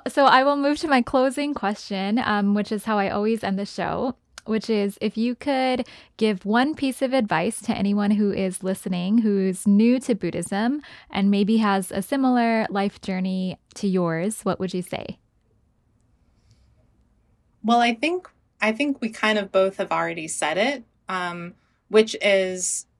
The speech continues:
Speaker 2: to really just trust where you are in your life, because you've, you've found Nam Myoho Renge Kyo,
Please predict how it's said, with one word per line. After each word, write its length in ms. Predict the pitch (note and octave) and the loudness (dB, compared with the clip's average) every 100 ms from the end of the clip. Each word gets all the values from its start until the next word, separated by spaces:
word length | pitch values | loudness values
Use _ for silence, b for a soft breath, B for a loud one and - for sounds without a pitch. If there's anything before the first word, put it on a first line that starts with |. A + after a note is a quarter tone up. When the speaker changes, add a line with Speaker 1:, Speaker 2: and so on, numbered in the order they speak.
| _ _ _ - | _ _ _ -4
Speaker 2:
to 140 | B3+ | -2
really 380 | A3 A#3 B3+ C4 | 0 2 2 0
just 500 | A3 G#3+ G3 - - | 2 2 2 0 -8
trust 500 | - F#3 F3 - - | -4 0 0 -2 -4
where 200 | F#3 F3 | -2 -2
you 180 | F3 E3 | -4 -4
are 520 | D#3+ D3+ F#3 C4+ D#4+ - - | -4 -2 -2 -4 -6 -14 -8
in 460 | F#3+ F#3 F3+ E3+ - | -6 -4 -6 -10 -12
your 220 | F3+ F3+ | -4 -4
life, 640 | E3+ D3+ F3+ B3+ - - _ _ _ _ _ - | -2 -2 -2 -4 -6 -20 _ _ _ _ _ -10
because 520 | G3+ - F#3 F3 - | -4 2 2 0 -6
you've, 480 | F#3 F#3 F3 E3+ - _ _ _ _ _ _ _ - | -2 -2 -2 -8 -20 _ _ _ _ _ _ _ -14
you've 320 | F3+ F#3+ F#3 | -6 -4 -4
found 520 | - F3+ E3+ G3 F#3+ | -2 0 2 0 -2
Nam 180 | G3 F#3+ | -2 0
Myoho 260 | F3+ G3 F#3+ | 0 2 2
Renge 340 | F3+ G#3+ A3 | 2 0 0
Kyo, 380 | C4 B3+ D4+ | 2 2 0